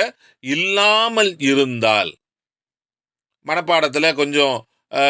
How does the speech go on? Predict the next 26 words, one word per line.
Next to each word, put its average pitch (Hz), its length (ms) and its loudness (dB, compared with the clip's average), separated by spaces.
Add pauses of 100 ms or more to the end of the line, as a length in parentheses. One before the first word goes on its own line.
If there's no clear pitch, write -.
என்ன 147 200 -2
செய்றாரு 135 380 2
அப்படின்னா, 127 360 0
பலகீனமானவராக 131 880 0
இருக்கிறார் 107 460 -2
அப்படின்னு 127 400 -4
இனம் 165 180 -2
காட்டப்பட்டிருக்கிறாங்க. 113 800 -2 (520)
அப்ப 156 140 -6
இதெல்லாம் 240 400 0
சரி 214 220 0
செய்யப்பட்டுரும், 143 600 -2 (200)
இதெல்லாம் 120 400 -2
என்ன 170 140 -2
செஞ்சிரும், 160 360 0
சரி 139 220 0
செய்யப்பட்டுரும். 135 480 0
ஆனா 185 200 2
இது 180 320 0 (380)
கத்தாபாக 175 640 0
இருந்தா, 143 380 0
முத்தஹிம் 170 460 -6
பில் 143 180 -4
கிதுபாக 131 460 0
அறிவிப்பாளர்கள் 120 680 0
இருந்தாங்கன்னா, 117 580 -2